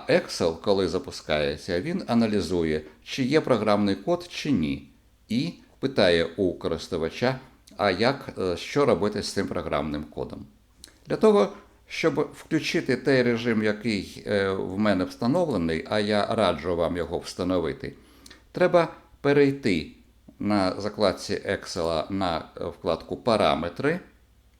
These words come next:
Центр управління безпекою. Параметри центру управління безпекою. Параметри макросів. Подивіться, будь ласка, що пропонує Excel.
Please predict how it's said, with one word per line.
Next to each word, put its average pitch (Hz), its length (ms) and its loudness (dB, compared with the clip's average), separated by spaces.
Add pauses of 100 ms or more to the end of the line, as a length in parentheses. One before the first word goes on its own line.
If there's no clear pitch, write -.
(760)
Центр 185 400 0
управління 135 800 4 (240)
безпекою. 78 720 -4 (1120)
Параметри 117 520 2
центру 87 420 -4
управління 80 540 -2
безпекою. 67 680 -6 (1800)
Параметри 127 520 2
макросів. - 640 -4 (1300)
Подивіться, 151 460 2
будь 147 180 -2
ласка, 143 320 0
що 143 220 -2
пропонує 120 720 2
Excel. - 380 -4